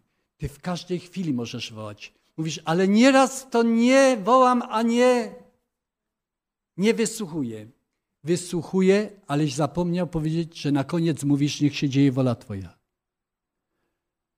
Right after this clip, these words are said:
Wielkie słowa. Po prostu wtedy mówisz, wiesz, Panie Boże, ja bym tak chciał.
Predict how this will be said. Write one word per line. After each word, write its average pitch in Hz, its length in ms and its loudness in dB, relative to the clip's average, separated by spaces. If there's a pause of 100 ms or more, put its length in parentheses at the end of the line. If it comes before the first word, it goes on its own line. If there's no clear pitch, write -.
(560)
Wielkie 160 500 2
słowa. 107 600 -4 (1300)
Po - 80 -8
prostu 160 340 -4
wtedy 160 360 -2
mówisz, 147 560 -4 (680)
wiesz, 175 200 -4
Panie 160 260 -2
Boże, 151 440 -4
ja 170 180 -2
bym 165 200 -2
tak 156 260 -8
chciał. 135 500 -6